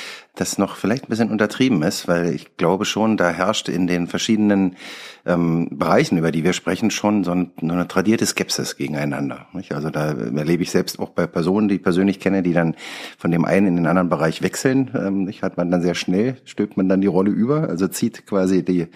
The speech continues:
das Kostüm des neuen Bereichs an und ist dann gegenüber dem anderen so ein bisschen skeptisch. Und ich glaube, da können wir schon so ein, nicht nur ein bisschen, sondern sehr stark von einem angelsächsischen Pragmatismus lernen und, äh, gegen-, gegenseitig zuhören.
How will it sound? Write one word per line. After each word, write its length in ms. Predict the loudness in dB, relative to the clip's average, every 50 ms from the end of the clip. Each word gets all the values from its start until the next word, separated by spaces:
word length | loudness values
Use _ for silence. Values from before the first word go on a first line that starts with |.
| -18 -20 -20 -20 -10 -4
das 160 | -4 -4 -2
Kostüm 380 | -2 -4 -4 -2 0 2 2 4
des 160 | 2 2 4
neuen 220 | 4 4 4 4 2
Bereichs 340 | 2 2 2 0 0 0
an 240 | 0 0 0 2 2
und 140 | 0 0 -2
ist 160 | -2 -2 0
dann 100 | 0 2
gegenüber 340 | 2 2 2 2 2 2 2
dem 120 | 2 2
anderen 280 | 0 2 2 2 2 2
so 60 | 0
ein 80 | 0 -2
bisschen 220 | -2 -2 -4 -4
skeptisch. 420 | -4 -4 -8 -8 -8 -10 -10 -6 -6
Und 60 | -4
ich 80 | -2
glaube, 220 | 0 2 2 2 2
da 100 | 0 0
können 220 | 0 0 0 0
wir 80 | -2 -4
schon 420 | -2 -2 -2 0 0 0 2 2
so 100 | 2 2
ein, 140 | 2 0 -2 -6 _ -20 -20 -18 -18 -18 -18 -18 _ -18 -18 _ _ _ _ _ _ -2 0
nicht 160 | 0 2 2
nur 80 | 2
ein 40 | 2
bisschen, 260 | 2 2 0 0 -2
sondern 200 | -2 0 0 2
sehr 140 | 2 2 2
stark 380 | 2 0 0 0 0 -2 -2 -4
von 160 | -4 -2 -2
einem 140 | 0 0 0
angelsächsischen 600 | 2 2 2 2 0 0 -2 -2 -2 0 0 0
Pragmatismus 640 | 0 0 0 0 0 0 0 -2 -2 -2 -2 0 0
lernen 380 | 0 2 2 2 2 0 -2 -6 -12 -18 -18 -18 -16 -6
und, 280 | -2 0 0 0 0 0
äh, 180 | 0 0 2 2
gegen-, 380 | 2 2 2 2 0 -2 -2 0
gegenseitig 440 | 2 2 4 4 2 0 -2 -4
zuhören. 380 | -4 -4 -4 -4 -4 -8 -10